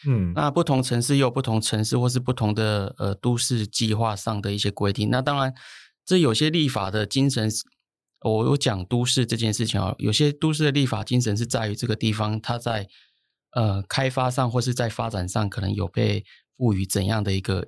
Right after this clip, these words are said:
Speaker 2: 一个，一个导向。那当然这个可能就不是技-，技术规则所可以囊括去，去做限制的一个部分。所以刚也，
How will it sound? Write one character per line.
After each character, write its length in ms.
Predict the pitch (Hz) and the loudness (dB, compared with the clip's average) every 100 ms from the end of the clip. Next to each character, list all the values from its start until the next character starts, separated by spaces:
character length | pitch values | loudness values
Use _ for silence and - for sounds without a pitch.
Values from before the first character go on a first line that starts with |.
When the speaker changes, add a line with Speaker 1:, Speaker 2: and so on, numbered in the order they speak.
| _ | _
Speaker 2:
一 80 | 98 | -8
个， 320 | - 95 95 | -2 -2 -2
一 80 | - | -6
个 100 | 98 | -6
导 300 | - 90 82 | -6 -8 -6
向。 280 | 80 110 - - _ - | -4 -4 -6 -12 _ -6
那 80 | |
当 160 | 156 160 | -2 0
然 140 | 147 | 0
这 120 | 139 160 | -2 -2
个 160 | 139 | -2
可 140 | 113 101 | -2 -2
能 140 | 95 | 0
就 120 | 101 | 0
不 160 | 123 104 | 0 0
是 280 | 98 117 107 | 0 0 -2
技-， 280 | - - 135 _ | -4 -12 -14 _
技 160 | - 117 | 0 0
术 220 | - 117 | 2 0
规 200 | 113 113 | 0 0
则 240 | 110 92 | 0 -2
所 240 | 92 - 90 | -2 -2 -4
可 160 | - | 0
以 360 | 98 92 92 - _ _ _ _ _ | 0 0 -2 -8 _ _ _ _ _
囊 240 | 117 101 104 | -6 -2 -2
括 280 | - 113 113 | 0 0 0
去， 440 | - 117 107 98 | -2 -2 0 -2
去 400 | - - 107 95 - _ - | -4 0 0 0 -6 _ -4
做 200 | 120 104 | 0 2
限 320 | - 117 98 | 2 0 0
制 140 | 101 | -2
的 100 | 101 | -2
一 40 | 90 | -2
个 120 | 95 | -2
部 140 | 98 | -2
分。 220 | 98 101 98 | -2 -2 -2
所 160 | 117 | -2
以 120 | 107 | -2
刚 280 | 107 123 123 | -4 -4 -2
也， 240 | 123 104 | 0 0